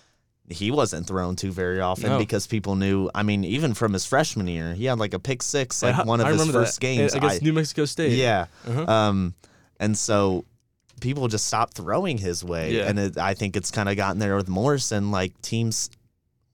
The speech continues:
Speaker 1: in the N F L teams that are scouting him realize he's good, but you just ha-, you might, you know, you might have to go off of face value from his freshman year because sophomore year he's not thrown to a ton, and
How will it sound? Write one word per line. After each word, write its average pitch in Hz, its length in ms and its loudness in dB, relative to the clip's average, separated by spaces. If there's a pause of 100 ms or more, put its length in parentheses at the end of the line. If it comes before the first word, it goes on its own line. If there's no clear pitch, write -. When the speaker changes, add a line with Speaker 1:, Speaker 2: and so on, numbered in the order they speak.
Speaker 1:
in 107 140 0
the 98 160 0
N 110 200 0
F 104 160 0
L 120 140 4
teams 107 260 -2
that 95 120 -2
are 90 60 0
scouting 120 460 0
him 95 180 0
realize 98 440 2
he's 87 180 -6
good, 98 540 4 (520)
but 95 300 2 (800)
you 104 180 -4
just 101 200 -2
ha-, 98 300 0
you 101 240 -2
might, 95 260 0
you 98 160 -2
know, 95 200 0
you 113 160 0
might 98 160 0
have 101 160 -2
to 107 80 -4
go 98 140 0
off 98 220 0
of 95 80 -6
face 101 280 -2
value 101 300 -2
from 98 180 -6
his 87 120 -4
freshman 113 440 -4
year 82 260 -6 (340)
because 95 480 -4 (180)
sophomore 110 800 -4 (140)
year 104 340 0
he's 110 180 -4
not 98 200 -2
thrown 104 220 -2
to 104 160 -2
a 104 40 -4
ton, 101 240 -2
and 98 280 -2